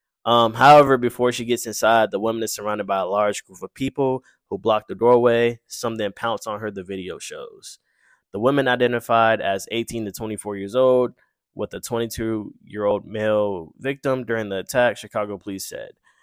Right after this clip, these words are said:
The mob surrounded the victim, and multiple people struck the victim several times before taking their personal property and fleeing in an unknown direction. Um,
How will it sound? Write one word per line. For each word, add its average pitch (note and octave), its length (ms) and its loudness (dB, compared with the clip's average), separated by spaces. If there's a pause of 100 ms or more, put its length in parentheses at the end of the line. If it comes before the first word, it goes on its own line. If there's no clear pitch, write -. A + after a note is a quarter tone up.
(280)
The G2 80 -8
mob A#2+ 380 4
surrounded A2 440 -2
the G#2 80 -6
victim, B2 600 -4 (160)
and G2+ 160 -8
multiple A2 320 -4
people A2 320 -6
struck - 320 -4
the G#2+ 80 -8
victim G#2 320 -6
several G2 320 -4
times A2 340 -2
before G2+ 300 -10
taking G2+ 260 -10
their F#2+ 120 -8
personal G2+ 360 -8
property A2 540 -2
and F#2 100 -10
fleeing G#2 460 -8
in G2 100 -16
an F#2 160 -12
unknown F#2+ 380 -10
direction. - 580 -14 (640)
Um, D3 640 0